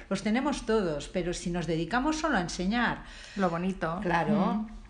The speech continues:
Speaker 1: Eh, entonces no, no vamos a ninguna parte y creamos mucha frustración.
Speaker 2: Sí.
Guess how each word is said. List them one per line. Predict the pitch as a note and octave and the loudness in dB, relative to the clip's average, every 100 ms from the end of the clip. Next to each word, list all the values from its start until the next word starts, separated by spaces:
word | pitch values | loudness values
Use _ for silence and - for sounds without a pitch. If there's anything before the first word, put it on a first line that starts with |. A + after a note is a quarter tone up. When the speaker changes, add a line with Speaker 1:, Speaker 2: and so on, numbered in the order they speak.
| - - - | -18 -10 -4
Speaker 1:
Eh, | F3+ E3 C#3 D#3+ G3 | -2 0 -2 -2 0
entonces | G3+ G#3+ G3+ D4 C#4 | 2 2 2 2 2
no, | A3+ A3+ A#3+ G#3+ G#3 | 4 4 4 2 2
no | A3 A3+ | 2 2
vamos | A#3 B3+ | 2 2
a | B3+ | 4
ninguna | G#3 F3+ G3 G3 | 4 2 2 2
parte | F3+ F#3 C4 | 2 2 0
y | B3+ | -2
creamos | - F#3 A3+ C4 | 0 2 2 2
mucha | A3+ A#3+ A#3 F#3+ | 0 0 0 -2
frustración. | D#3 - D3+ D3 - D3 C3+ C3 | -4 -6 -6 -6 -6 -6 -4 -4
Speaker 2:
Sí. | B2+ F#3 | -4 -4